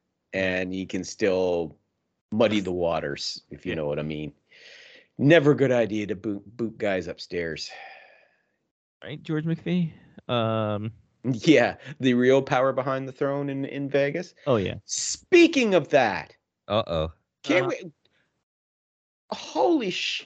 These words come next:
Speaker 1: like, <laughs> it's not hard to tell that they have an owner who just
Speaker 3: Is
Speaker 1: he
Speaker 3: clueless?
Speaker 1: wants that instant gratification and doesn't understand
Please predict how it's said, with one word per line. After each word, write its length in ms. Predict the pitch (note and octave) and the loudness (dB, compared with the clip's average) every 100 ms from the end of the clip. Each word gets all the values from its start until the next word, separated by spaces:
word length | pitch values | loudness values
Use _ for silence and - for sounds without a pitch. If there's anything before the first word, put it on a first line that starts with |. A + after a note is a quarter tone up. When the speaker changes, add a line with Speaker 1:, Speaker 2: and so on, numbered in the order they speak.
| - | -4
Speaker 1:
like, 460 | F3 G#3 F#3+ - E3 | 4 6 4 2 -4
<laughs> 1900 | - - - - - - _ - - - - _ _ _ _ _ _ _ | -4 -10 -16 -20 -20 -20 _ -18 -14 -14 -16 _ _ _ _ _ _ _
it's 260 | G3+ G3 - | -2 -2 -2
not 280 | G3+ B3+ C#4 | -4 -2 0
hard 300 | A#3+ A3 G#3 | 4 4 4
to 80 | D#3+ | -2
tell 520 | - E3 D3+ B2 A#2 | 2 4 6 4 4
that 280 | G#2 B2+ - | 0 -2 2
they 160 | C#3 | 2
have 260 | D3 C#3 A#2+ | 4 2 2
an 160 | B2 B2 B2 | 0 -2 -2
owner 580 | B2+ B2 A#2 A2 - - | 0 2 2 0 -2 -12
who 380 | - A#2+ A2+ G#2+ | -4 -2 -2 -4
just 480 | - B2+ A2+ - - _ _ - - _ _ _ _ - | -4 0 2 0 -16 _ _ -20 -20 _ _ _ _ -6
Speaker 3:
Is 160 | F#2+ - | -6 -6
Speaker 1:
he 60 | |
Speaker 3:
clueless? 320 | - G2 A#2 C#3 | 0 2 2 4
Speaker 1:
wants 280 | E3 E3 E3 | 4 4 6
that 200 | C#3+ - | 4 4
instant 400 | D3+ C#3+ C#3+ B2 | -4 -2 -4 -2
gratification 960 | B2+ B2+ A#2+ A#2 G#2+ A2+ A#2+ A#2 G#2 | 2 2 2 -4 -4 -2 -2 -6 -8
and 180 | G2 G#2+ | -10 -2
doesn't 340 | B2 B2 B2+ - | 0 0 -2 -6
understand 840 | A#2+ A2+ - - A2 A2 G#2+ G2+ | -6 -6 -6 -2 0 0 -2 -4